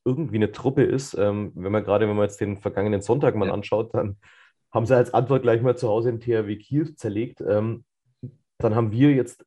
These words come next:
Speaker 1: damals an dem Dienstag die Wetzlarer an unserer alten Heimspielstätte regelmäßig, äh, regelrecht demontiert, kann man eigentlich sagen. Ähm, wie, wie war das für euch? Ich, der Nico Link ist ja irgendwie der Einzige, der wusste, was Karl-Heinz Hirsemann-Halle bedeutet. Für euch ist das ja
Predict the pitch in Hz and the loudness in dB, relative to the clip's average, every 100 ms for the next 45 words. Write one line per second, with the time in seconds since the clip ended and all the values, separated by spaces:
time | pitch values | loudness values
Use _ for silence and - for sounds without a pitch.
0 | _ 92 98 120 104 107 95 127 143 151 | _ 0 2 2 0 -2 -4 -8 -2 -2
1 | 139 - _ _ - _ 110 113 117 127 | -2 -6 _ _ -20 _ 0 0 0 -2
2 | 113 120 123 143 143 123 110 - 107 131 | 0 2 2 2 2 2 2 -2 -6 -4
3 | 104 92 - 139 120 110 113 101 107 117 | -4 -6 -4 -6 -2 -2 0 0 0 0
4 | 110 113 110 98 95 107 98 - - 117 | 0 -2 -2 0 0 0 -2 -6 0 2
5 | 123 117 147 147 - 104 90 95 101 98 | 2 0 -2 -2 -4 -2 -2 -2 -4 -6
6 | - 98 113 113 - - _ _ _ _ | 0 2 2 -6 -20 -20 _ _ _ _
7 | _ 101 101 95 - 113 135 123 120 110 | _ -4 -2 -4 0 2 2 2 4 6
8 | - - 151 180 - - 117 120 139 151 | 6 4 2 2 0 -2 0 0 0 0
9 | 139 175 175 151 131 131 131 104 139 143 | 0 -4 -4 -2 -2 0 0 0 -4 -4
10 | 139 123 113 160 175 147 123 - 120 120 | 0 0 2 0 -2 -2 -2 -2 0 0
11 | 117 165 190 160 117 110 113 113 - 120 | 0 -2 -2 -2 -2 -2 -4 -4 -2 -2
12 | 151 117 95 110 127 - 120 127 | -2 -4 -4 -4 -4 -10 2 4